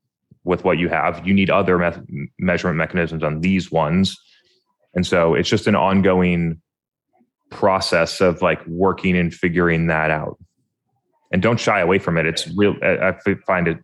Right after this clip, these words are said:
really helpful because other companies will sit in a boardroom and try and make shit up,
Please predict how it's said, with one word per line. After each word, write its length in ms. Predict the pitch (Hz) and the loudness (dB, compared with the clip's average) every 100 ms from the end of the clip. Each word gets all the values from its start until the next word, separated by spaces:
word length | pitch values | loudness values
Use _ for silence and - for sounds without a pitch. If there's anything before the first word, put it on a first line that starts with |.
| 92 | 0
really 260 | 95 85 | 2 2
helpful 360 | 76 95 - 101 | 2 -2 2 2
because 280 | 90 90 85 | 2 0 2
other 220 | 92 95 | 2 2
companies 480 | - 90 92 87 - | 0 0 0 -2 -2
will 80 | |
sit 240 | 87 - 90 | -4 -2 0
in 60 | |
a 40 | 87 | 0
boardroom 680 | 80 87 85 87 85 85 - - - - - _ - | 0 0 2 2 2 0 -4 -20 -20 -20 -20 _ -10
and 80 | 90 | -4
try 140 | 92 | -2
and 120 | 85 | 0
make 180 | 87 90 | 0 -2
shit 220 | - 85 | -2 0
up, 420 | 90 98 - - | 2 4 2 -2